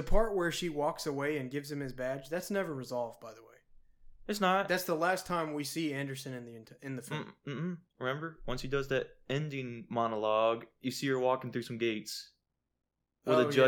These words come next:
Speaker 1: that's
Speaker 2: helmet in
Speaker 1: right.
Speaker 2: her hand.
Speaker 1: Oh, okay, yeah.
Speaker 2: But
Speaker 1: it's, but it's never like
Speaker 2: it,
Speaker 1: he runs and follows her and gives it back to her. That's just
Speaker 2: yeah, he just, like, you know, w-, like,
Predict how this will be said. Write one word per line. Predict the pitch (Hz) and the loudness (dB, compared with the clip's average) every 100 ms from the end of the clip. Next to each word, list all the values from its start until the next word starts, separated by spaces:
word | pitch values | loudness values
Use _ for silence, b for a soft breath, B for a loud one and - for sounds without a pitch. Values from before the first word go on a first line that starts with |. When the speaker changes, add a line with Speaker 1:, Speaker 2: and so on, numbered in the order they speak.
| 131 | 6
Speaker 1:
that's | 127 | 2
Speaker 2:
helmet | 123 120 | 0 0
in | - | -2
Speaker 1:
right. | 113 | -2
Speaker 2:
her | 110 | -2
hand. | 110 113 208 - _ - | -4 -4 -6 -8 _ -8
Speaker 1:
Oh, | 131 131 127 127 | -4 -2 -2 -6
okay, | 123 107 107 | -8 -16 -18
yeah. | 110 110 _ _ _ | -20 -20 _ _ _
Speaker 2:
But | 147 135 - _ _ _ _ _ _ _ _ _ _ _ _ _ _ - | 2 2 0 _ _ _ _ _ _ _ _ _ _ _ _ _ _ -8
Speaker 1:
it's, | 156 - | -8 -6
but | 139 160 | -2 0
it's | 147 160 | 0 -2
never | 160 175 170 | 0 0 -2
like | 156 139 135 - _ _ _ _ - | -2 -2 -4 -14 _ _ _ _ -4
Speaker 2:
it, | 143 - | -4 -4
Speaker 1:
he | 147 160 | -8 -6
runs | 139 151 156 151 135 | -2 -2 -2 -4 -6
and | 131 131 127 | -8 -8 -10
follows | - 135 143 139 135 | -2 -2 0 -4 -6
her | 131 | -8
and | 120 113 | -10 -10
gives | 131 131 | -10 -10
it | 110 117 | -12 -12
back | 117 117 | -12 -14
to | - 113 | -16 -18
her. | 107 | -14
That's | 113 110 - | -14 -14 -16
just | 120 107 127 | -16 -10 -4
Speaker 2:
yeah, | 120 | -4
he | 110 | -2
just, | 117 123 | -4 -4
like, | 117 | -4
you | 113 | -4
know, | 107 | -4
w-, | 101 113 - - | -4 -6 -6 -4
like, | 104 | -6